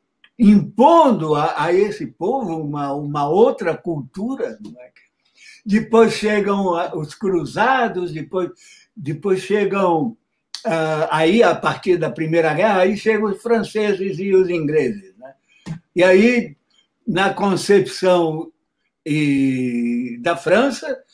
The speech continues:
a democracia tem que ser a, a cópia daquilo que eles inventaram como sendo democracia, né? Destruindo o que era, né? A, a democracia é tribal, comunitária,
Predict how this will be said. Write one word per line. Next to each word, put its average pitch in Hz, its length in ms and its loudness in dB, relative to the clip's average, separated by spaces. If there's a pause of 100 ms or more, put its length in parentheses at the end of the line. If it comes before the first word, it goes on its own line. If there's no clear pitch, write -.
(720)
a 156 60 -10
democracia 190 800 2
tem 226 240 0
que - 80 -6
ser 226 360 4
a, 196 260 0
a 156 280 -10
cópia 247 560 2
daquilo 208 580 -2
que 208 440 -10 (340)
eles 190 400 2
inventaram 170 880 0
como 147 300 -4
sendo 175 580 -8 (280)
democracia, 165 960 -4 (360)
né? 139 140 -4
Destruindo 180 1040 4
o 127 100 -4
que 147 200 -4
era, 147 400 -2 (360)
né? 143 260 -10 (280)
A, 156 480 -2
a - 20 2
democracia 240 600 4
é 240 40 6
tribal, 254 720 -2 (640)
comunitária, 220 880 0